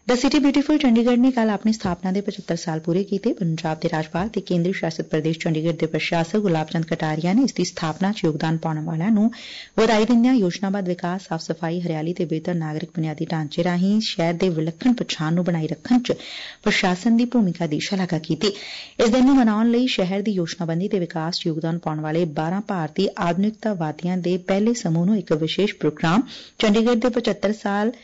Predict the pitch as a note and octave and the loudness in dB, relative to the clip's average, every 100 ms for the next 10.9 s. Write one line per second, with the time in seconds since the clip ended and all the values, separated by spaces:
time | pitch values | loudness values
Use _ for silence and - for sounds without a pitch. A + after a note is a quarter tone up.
0 | - - _ - G#3 A3 A#3+ A#3+ A#3+ A3 | -20 -20 _ 2 4 4 4 2 0 -2
1 | E3+ - G#3+ - F#3 G3 A#3+ - E3 D#3+ | -2 0 -2 0 0 2 0 0 -4 0
2 | F3+ F#3 F#3 F3 D#3+ F3 G#3 E3 E3 F3+ | -2 -2 -2 -2 -2 -2 -2 -2 -4 -6
3 | E3+ D#3 D#3 D#3 D#3 G3+ G#3+ G#3+ A#3 F#3+ | -4 -4 -4 -6 -4 -2 -2 -2 -2 -4
4 | - D#3+ D#3+ D#3+ E3 E3+ D#3+ D#3+ F3 F3+ | -2 -2 0 0 -2 -4 -4 -2 -2 -2
5 | - G3+ G#3+ - - _ G#3 G#3+ B3 B3+ | 2 2 2 -10 -18 _ -2 2 0 2
6 | G3 E3+ F3+ F#3+ F#3+ D3+ D#3+ E3 D#3+ F3+ | 2 2 2 2 0 0 -2 -2 -4 -2
7 | - G3 - D#3+ D3+ D#3 - D#3+ D#3 D#3 | -2 -2 0 -2 -2 -4 -6 -6 -2 -4
8 | - G3+ G3 A3+ - - - - F3+ F#3 | -2 -2 0 0 -2 -16 -4 -2 0 0
9 | G#3 G#3+ G3+ F#3 G3 G#3+ G3 A3 A3 E3 | 2 2 2 2 2 2 2 2 2 0
10 | - F#3 F#3 G3 E3+ D#3 D#3 F3+ G3 | -2 0 0 0 0 -2 -2 0 0